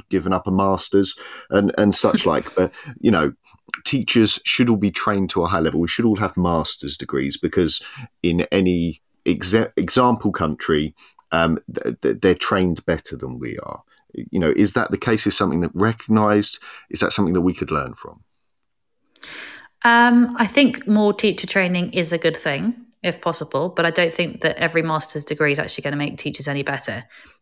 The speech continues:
Speaker 2: And if you just stipulate that teachers need to have a master's, that's not necessarily gonna make them a better teacher. Um, and so if you, if you look at the case of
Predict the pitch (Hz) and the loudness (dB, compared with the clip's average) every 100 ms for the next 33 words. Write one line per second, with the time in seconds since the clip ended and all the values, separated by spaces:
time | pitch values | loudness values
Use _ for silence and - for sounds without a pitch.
0 | - 156 147 160 165 - - - - - | -4 -2 -2 0 0 0 -4 -4 -4 -2
1 | 156 143 123 143 156 147 147 147 143 151 | -2 -2 -4 -4 -4 -6 -6 -6 -6 -4
2 | 147 143 - 127 131 - 143 139 143 143 | -2 -2 -4 -4 -4 -4 -6 -6 -8 -6
3 | 139 139 143 - 143 135 139 139 - 85 | -6 -6 -6 -6 -6 -8 -8 -8 -8 -8
4 | - _ - - _ - 147 139 139 135 | -10 _ -20 -20 _ 0 2 2 0 -4
5 | _ _ _ _ _ _ 165 156 147 - | _ _ _ _ _ _ 0 0 -2 0
6 | 165 156 190 170 - - 175 160 156 160 | 4 4 6 2 2 0 2 4 4 2
7 | 156 151 - 147 143 151 139 | -2 -2 0 -2 0 -2 -4